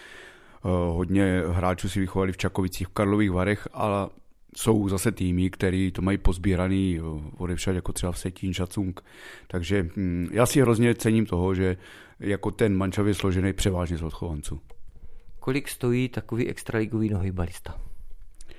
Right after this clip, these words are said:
Speaker 1: No jak, eh, který samozřejmě podle kvality, ale na rozdíl od fotbalu se to nepohybuje v nějakých, eh, vysokých částkách. Eh, já nevím, dejme tomu, že je to tak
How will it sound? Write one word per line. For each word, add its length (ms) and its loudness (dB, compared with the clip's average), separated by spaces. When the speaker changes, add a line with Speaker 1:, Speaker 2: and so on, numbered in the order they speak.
Speaker 1:
No 140 8
jak, 360 8
eh, 340 4
který 400 2
samozřejmě 640 4
podle 280 0
kvality, 460 -2
ale 200 0
na 120 -2
rozdíl 280 0
od 100 -2
fotbalu 360 -4
se 280 0
to 120 -4
nepohybuje 560 -2
v 40 -4
nějakých, 480 -4
eh, 20 0
vysokých 600 -4
částkách. 760 -2
Eh, 40 -8
já 160 -6
nevím, 380 -2
dejme 240 0
tomu, 360 -2
že 100 2
je 60 -12
to 100 -2
tak 120 -4